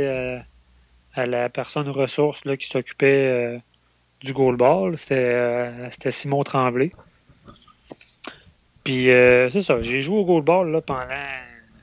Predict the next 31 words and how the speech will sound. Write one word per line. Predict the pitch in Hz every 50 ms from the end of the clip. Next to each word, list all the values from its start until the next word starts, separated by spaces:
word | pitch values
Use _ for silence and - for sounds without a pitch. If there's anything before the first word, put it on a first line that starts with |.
| _ _ - - - -
pendant | - 139 131 156 170
plusieurs | 160 - - 143 147 175 170 151 139
mois. | 131 131 131 139 185 220 - - _ _ _ _ _ _ _ _ - _ _ _ _ _ _ _ _ _ _ _ -
Mais, | 131 131 135 135 135 131 131
euh, | 131 131 131
là, | 135 143 185 202
c'était | 190 - - 151
dans | 147 151 151
ma | 147 147 135
pente, | - - 160 190 190 185 156 -
là, | 156 151
euh, | 160 160 151 147 135 131 127 127 123
deux | 127 147
mille | 160 190 196 180
dix-sept, | 170 - - 226 220 185
deux | 185 190
mille | 180 180 165
dix-huit, | 147 143 151 180 202 - -
là, | 175
ça | 156 - - 143
a |
été, | 135 - - 165 160 165 165 165 151 143
euh, | 135 131 131
ça | - - 147
a | 143
été | - - 147
rough | 143 165 170 - - -
mentalement | 151 143 - 151 143 143 143 147 170 185 175
parce | 151 - -
que | - 131
c'est | - - 143